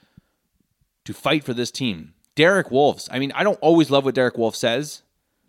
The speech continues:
but the dude wants to be a Bronco. Von Miller wants to be a Bronco. Chris Harris Junior at least has wanted <laughs> to, to be a Bronco. That's who we want on this team. You look around the, the Colorado sports scene and you see the Colorado Rockies,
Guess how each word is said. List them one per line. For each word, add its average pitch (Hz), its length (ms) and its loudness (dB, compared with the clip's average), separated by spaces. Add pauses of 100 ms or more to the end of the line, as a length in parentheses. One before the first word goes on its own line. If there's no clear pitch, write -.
(760)
but 117 120 -8
the 113 80 -6
dude 151 280 -2
wants 143 280 0
to 151 80 -8
be 139 100 -6
a 127 60 0
Bronco. 120 600 -4
Von 165 220 0
Miller 156 220 4
wants 139 380 0
to 147 80 -14
be 127 100 -4
a 113 60 -4
Bronco. 110 380 -6
Chris 185 240 -4
Harris 156 300 0
Junior 127 340 -6 (800)
at 139 100 -2
least 165 200 -6
has 175 300 0
wanted 165 340 2
<laughs> - 0 -
to, - 200 -4
to 156 120 0
be 120 140 2
a 107 60 2
Bronco. 90 480 0 (1900)
That's 143 260 0
who 151 100 -2
we 135 120 0
want 113 200 0
on 101 100 -4
this 95 140 -4
team. 87 280 -6 (220)
You 185 140 0
look 277 200 0
around 190 420 2 (100)
the, 147 100 -8
the 135 180 -6
Colorado 175 480 2
sports - 500 -2
scene 95 280 -6
and 92 140 -4
you 117 80 -2
see 165 420 -8 (300)
the 123 100 -6
Colorado 156 380 4
Rockies, 139 560 0